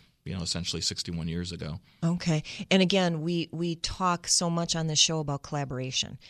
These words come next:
Speaker 2: sharing of resources. We were just saying in the prior segment with Pastor Smith that we live in a very resource-rich area,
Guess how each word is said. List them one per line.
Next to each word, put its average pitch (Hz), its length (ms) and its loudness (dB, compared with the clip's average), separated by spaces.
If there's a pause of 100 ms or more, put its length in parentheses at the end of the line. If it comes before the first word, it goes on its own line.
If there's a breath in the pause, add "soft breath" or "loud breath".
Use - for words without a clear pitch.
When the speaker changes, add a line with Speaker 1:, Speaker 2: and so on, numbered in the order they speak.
(140)
Speaker 2:
sharing 160 420 2
of 143 120 -6
resources. - 640 0
We 143 80 0
were 143 60 0
just 151 240 4
saying 147 200 2
in 139 60 -4
the 139 80 -6
prior 147 280 -2
segment 147 360 0
with 131 140 -8
Pastor 139 420 -4
Smith 202 460 0
that 147 240 0 (460 loud breath)
we 180 160 0
live 175 160 4
in 165 60 2
a 156 40 0
very 151 260 0
resource-rich 147 800 -2
area, 185 460 -4